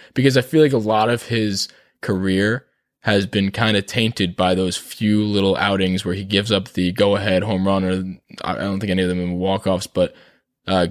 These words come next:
the go-ahead home run to Altuve, the go-ahead home run in the World Series and the Cubs series, like, all that stuff. I feel like you think of, people think of him in a very negative light and think of him,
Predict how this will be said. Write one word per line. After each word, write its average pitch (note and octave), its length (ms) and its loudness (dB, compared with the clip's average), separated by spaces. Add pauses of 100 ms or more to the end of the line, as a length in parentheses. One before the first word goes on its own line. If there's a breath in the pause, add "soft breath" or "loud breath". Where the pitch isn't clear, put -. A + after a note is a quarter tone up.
the A2 100 -2
go-ahead A2 400 2
home G#2 200 0
run F#2 160 0
to F#2+ 120 -4
Altuve, F2+ 640 0
the F2+ 80 -6
go-ahead G#2+ 400 2
home G2+ 260 -2
run G#2 280 -2
in F#2+ 400 -4
the F#2+ 140 -4
World F#2+ 240 -2
Series F#2+ 400 -2
and E2 120 -10
the F#2 60 -8
Cubs A2+ 360 2
series, F2+ 420 -2 (380 loud breath)
like, C3 180 -2
all D#3 160 6
that C3+ 180 4
stuff. G#2+ 300 0
I F#2 40 -6
feel B2+ 220 0
like A#2 180 2
you G#2+ 100 -4 (120)
think A2+ 220 -4
of, G2 80 -6
people C3 240 -2
think A#2 160 0
of A#2+ 80 -2
him B2 160 -2
in A2+ 60 -2
a G#2 60 -4
very A2+ 400 2
negative A#2 440 0
light G#2+ 340 0 (840 soft breath)
and G2+ 240 -4
think G#2+ 240 -2
of G#2 100 -4
him, G2+ 360 -4